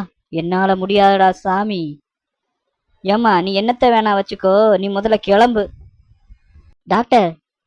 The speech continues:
சாப்பாடு எப்படி டாக்டர் சாப்பிடுறது? ம்,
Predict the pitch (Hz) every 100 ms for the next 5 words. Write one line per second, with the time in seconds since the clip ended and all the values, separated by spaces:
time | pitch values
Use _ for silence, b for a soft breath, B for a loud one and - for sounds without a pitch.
0 | - 233 302 277 240 254 233 202 190 190
1 | 180 175 170 170 196 226 _ _ _ _
2 | _ _ - 202 233 262